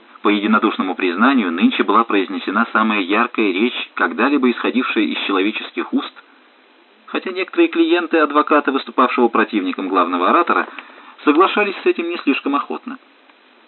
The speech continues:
Совершенно так же рассуждали рабочие, строившие в тамошней верфи корабль. С той же провинциальной восторженностью, которая обессмертила уже столько зданий, мостов и даже людей в пределах их родной местности, они объявляли это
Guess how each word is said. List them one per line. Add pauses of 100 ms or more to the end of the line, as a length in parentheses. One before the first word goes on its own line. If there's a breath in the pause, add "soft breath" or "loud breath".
(680)
Совершенно
так
же
рассуждали
рабочие, (440 loud breath)
строившие
в
тамошней
верфи
корабль. (800)
С
той
же
провинциальной
восторженностью, (260 loud breath)
которая
обессмертила
уже
столько
зданий,
мостов
и
даже
людей
в
пределах
их
родной
местности, (400 loud breath)
они
объявляли
это